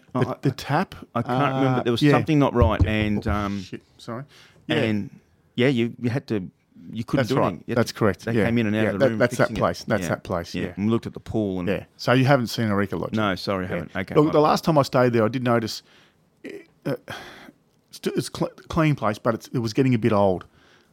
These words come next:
Speaker 1: So now I don't know if the renovations they might have upgraded, like, you know, shower curtains started to get a bit mouldy and,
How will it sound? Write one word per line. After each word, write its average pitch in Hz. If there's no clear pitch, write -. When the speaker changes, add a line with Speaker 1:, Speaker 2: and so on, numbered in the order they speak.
Speaker 1:
So -
now 107
I 113
don't 143
know 143
if 117
the 123
renovations 107
they 98
might 101
have 92
upgraded, 92
like, 101
you 151
know, 92
shower 117
curtains -
started 104
to -
get 98
a 95
bit 107
mouldy 101
and, 95